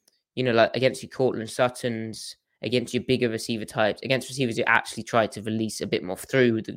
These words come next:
dude rather than just running really wide outside, uh, he, he's, he's been connecting with his jam. Like, for instance, that play against the Saints where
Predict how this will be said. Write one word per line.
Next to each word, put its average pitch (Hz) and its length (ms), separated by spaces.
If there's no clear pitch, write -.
dude 107 280
rather 110 200
than 107 60
just 101 220
running 104 340
really 120 420
wide 113 240
outside, 107 680
uh, 107 260
he, 123 240
he's, 127 300
he's 127 240
been 143 140
connecting 139 400
with 120 100
his 107 80
jam. 110 340
Like, 127 280
for - 140
instance, 123 380
that - 160
play 127 180
against 110 200
the - 60
Saints 131 420
where 101 240